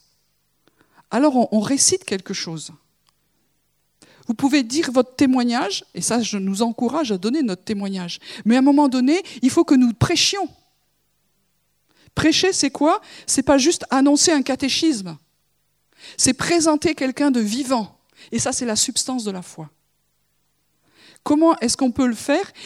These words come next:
si on, on sait que nous, on marche dans la foi avec Jésus ?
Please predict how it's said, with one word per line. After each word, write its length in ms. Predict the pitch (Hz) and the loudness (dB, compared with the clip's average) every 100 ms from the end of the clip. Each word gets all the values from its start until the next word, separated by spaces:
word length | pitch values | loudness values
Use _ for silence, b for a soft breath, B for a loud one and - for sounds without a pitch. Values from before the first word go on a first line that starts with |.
| B | B
si 260 | - 302 - | 2 2 4
on, 220 | 247 269 | 2 2
on 120 | 220 233 | 0 0
sait 260 | - 381 | 4 2
que 140 | 370 285 | 4 4
nous, 280 | 254 302 - | 6 4 4
on 100 | 214 | 4
marche 340 | 226 226 - | 4 2 0
dans 120 | 254 | -4
la 100 | 240 | -4
foi 240 | 226 - 277 | -4 -2 -2
avec 440 | - 214 226 - B B 185 | -2 -2 -4 -6 B B -8
Jésus ? 500 | 175 214 208 - | -6 -4 -6 -10